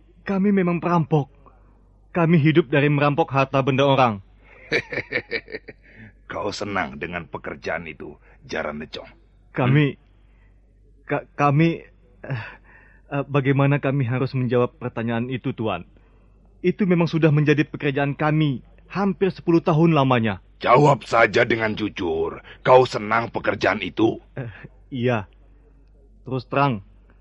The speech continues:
Speaker 1: sebenarnya kami menyukai pekerjaan itu. Tapi
Speaker 2: Cukup. Kalau kau senang pekerjaan itu,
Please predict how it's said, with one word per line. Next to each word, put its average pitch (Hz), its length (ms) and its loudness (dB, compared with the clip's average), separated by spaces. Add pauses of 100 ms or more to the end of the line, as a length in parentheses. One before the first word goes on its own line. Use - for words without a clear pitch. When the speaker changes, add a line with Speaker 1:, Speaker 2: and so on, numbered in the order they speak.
(160)
Speaker 1:
sebenarnya 139 480 0
kami 143 320 2
menyukai 139 480 2
pekerjaan 127 480 -4
itu. 110 240 -4 (560)
Tapi 165 560 -2
Speaker 2:
Cukup. 147 320 6 (1040)
Kalau 104 320 0
kau 120 160 6
senang 117 400 -2
pekerjaan 104 480 -2
itu, 98 320 -12